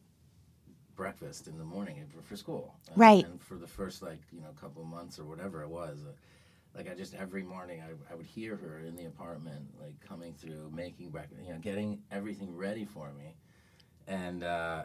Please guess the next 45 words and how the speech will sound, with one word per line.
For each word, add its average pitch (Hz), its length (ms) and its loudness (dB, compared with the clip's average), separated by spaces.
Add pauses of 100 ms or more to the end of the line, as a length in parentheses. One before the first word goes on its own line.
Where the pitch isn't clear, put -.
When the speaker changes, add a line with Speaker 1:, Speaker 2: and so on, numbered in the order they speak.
Speaker 1:
and, 82 240 -4
and 90 200 -4
my, 90 260 -4
my 92 160 -4
thought 104 340 -2
was 95 160 -2
always 98 320 0
the 92 80 -12
same, 107 560 -4
in 95 100 -4
amazement. 120 840 0 (160)
I 92 40 -12
was 90 120 -12
just - 180 -12
like, - 160 -8 (360)
<gasps> - 380 -20
"There 98 160 -8
she 113 200 -6 (100)
is 98 220 -8
again." 120 600 -4 (220)
<laughs> 403 320 2 (1000)
Like, 139 200 6
that's 131 240 6
amazing. 135 500 6
So 110 180 -2 (240)
Speaker 2:
<laughs> - 220 0
She's 359 240 12
Speaker 1:
I - 60 2
Speaker 2:
still 311 320 12
making 277 360 8
me - 120 8
Speaker 1:
she's 143 80 4
Speaker 2:
breakfast. 277 540 12
Speaker 1:
just 143 180 2
there 320 100 6
Speaker 2:
She 339 60 12
hasn't 320 240 12
Speaker 1:
to - 20 0
say, 320 80 12
Speaker 2:
forgotten. 311 560 12
Speaker 1:
well, 233 60 8
it 160 100 6
was 156 200 4
the, 156 140 2
it 139 80 0